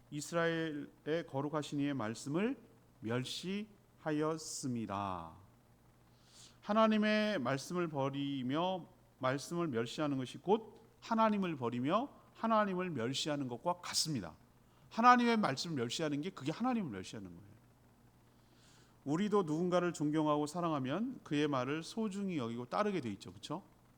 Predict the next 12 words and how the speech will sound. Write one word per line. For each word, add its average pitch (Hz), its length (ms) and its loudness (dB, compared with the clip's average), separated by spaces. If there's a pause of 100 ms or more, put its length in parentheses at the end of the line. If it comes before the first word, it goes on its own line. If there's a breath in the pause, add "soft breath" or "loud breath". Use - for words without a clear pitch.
(720 soft breath)
근데 160 140 0
상대를 220 640 4
멸시할 147 540 0
때 165 300 -4
어떻게 160 600 -4
됩니까? 113 520 -8
그의 180 240 4
말도 120 640 2
듣지 135 260 -8
않고 104 460 -4 (540)
무시하죠. 117 580 -8 (580)
조롱하고 143 720 0